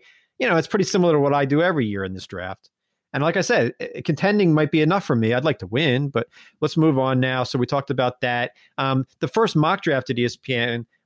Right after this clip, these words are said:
was last Tuesday, and, uh, there'll be an-, and that's posted. There'll be another one posted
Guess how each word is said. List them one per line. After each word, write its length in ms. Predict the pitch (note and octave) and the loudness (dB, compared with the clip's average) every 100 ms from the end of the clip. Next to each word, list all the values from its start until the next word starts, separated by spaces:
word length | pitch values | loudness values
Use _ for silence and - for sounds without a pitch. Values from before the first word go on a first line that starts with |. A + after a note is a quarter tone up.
| - | -6
was 180 | A#2+ A#2 | -6 -2
last 460 | B2+ B2+ A#2 - | -2 -2 -4 -8
Tuesday, 1080 | - - C#3+ C#3 B2+ - G#2+ G2 F#2+ A#2 D3 - _ - | -8 -2 0 0 -2 -4 -2 -2 0 -2 -2 -8 _ -6
and, 320 | A#2 A2 A2 | -2 0 2
uh, 160 | A2 G#2+ | 2 0
there'll 140 | A2+ | 0
be 100 | B2 | 0
an-, 100 | A#2+ | 0
and 140 | B2 A#2+ | 0 0
that's 160 | C#3 | -2
posted. 460 | - B2+ B2 - A#2 | -2 -2 0 -2 -2
There'll 100 | B2 | 0
be 80 | A#2+ | 0
another 260 | A2+ A2 | 0 0
one 220 | G#2+ G#2+ | 2 0
posted 480 | G2+ A2+ G#2+ G#2 F#2 | 0 -2 -2 -2 -4